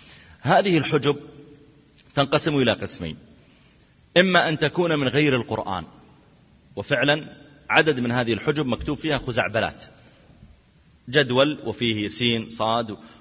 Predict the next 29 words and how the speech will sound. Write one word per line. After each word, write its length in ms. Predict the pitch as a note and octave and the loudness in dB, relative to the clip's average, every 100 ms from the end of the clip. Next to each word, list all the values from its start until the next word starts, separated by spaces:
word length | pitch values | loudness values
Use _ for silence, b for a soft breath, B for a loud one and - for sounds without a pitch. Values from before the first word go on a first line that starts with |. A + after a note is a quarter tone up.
| - | -6
وأسماء 680 | F#2+ A#2 A#2 B2 A2 - - - _ - - | -6 -4 -2 0 0 -4 -20 -20 _ -20 -6
جن 380 | A#2 B2+ C3 A2+ | 2 2 2 -6
وأسهم 840 | F#2+ - B2 - A2+ B2+ C3 A#2 F2+ | -8 -2 -2 -2 -2 -2 -2 -4 -6
وما 420 | F#2+ F#2 G2 G#2+ | -6 -6 -2 -2
شابه 380 | B2 A2+ G2+ G2 | 0 0 0 0
ذلك، 320 | G#2+ C3 - - B - | 2 0 -2 -12 B -2
وربما 400 | B2 B2+ B2 A#2+ | 0 2 2 2
وضع 240 | A#2+ A2 | 2 0
فيها 240 | G2+ G#2+ F2+ | -2 -8 -6
شعر 420 | B2 G#2 A2 - G2 | -2 0 -2 -4 -6
أو 120 | F#2+ | -4
وضع 180 | G#2 F#2+ | -4 -4
فيها 240 | G2+ F#2 | -6 -6
شيء 280 | - C3+ D3+ B B B - | -2 -2 -2 B B B -4
ويعطيك 440 | A#2 A2+ D3+ B2 | 0 0 -2 -4
إياه. 300 | A2 G2 F2 | -6 -6 -6
هذا 580 | D#2 C#3 D#3+ D#3 D#3+ D#3 - - | -4 0 0 2 0 -2 -8 -12
شرك، 520 | - D3 E3+ - - | 0 2 2 -2 -10
وهو 220 | A#2+ A2 A#2 | -6 -2 -4
استعانة 520 | - B2 C#3 D3 A2+ | -4 -4 -2 -2 -2
بغير 260 | G#2+ C3+ | -2 -2
الله 160 | A2 A#2+ | 0 0
عز 320 | G#2+ F#2 F#2+ | 0 0 -6
وجل، 220 | G2+ C#3 | -4 -2
ولا 200 | B2 C#3+ | 0 0
يجوز 260 | A2+ A#2+ B2+ | 0 -2 -6
تعليقه 460 | G2 B2+ D#3 A2+ G2+ | -6 -6 -4 -4 -4
بإجماع 360 | A2+ C3 F3+ | -4 -2 -4
العلماء. 380 | F#2+ F2+ F2 | -2 -4 -6